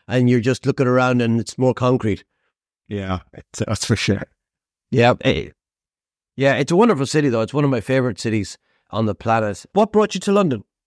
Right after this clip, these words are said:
Speaker 2: Yeah, so at the time I was working for Salesforce, based out of Sandyford in Ireland. And the sector I was covering was
Speaker 1: Mm.
Speaker 2: basically financial services customers, of which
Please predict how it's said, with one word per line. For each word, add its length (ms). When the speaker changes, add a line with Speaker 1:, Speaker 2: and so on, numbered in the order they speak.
Speaker 2:
Yeah, 160
so 160
at 80
the 80
time 320
I 60
was 100
working 240
for 140
Salesforce, 720
based 260
out 140
of 40
Sandyford 460
in 80
Ireland. 480
And 300
the 180
sector 380
I 60
was 140
covering 340
was 400
Speaker 1:
Mm. 180
Speaker 2:
basically 240
financial 360
services 380
customers, 540
of 140
which 260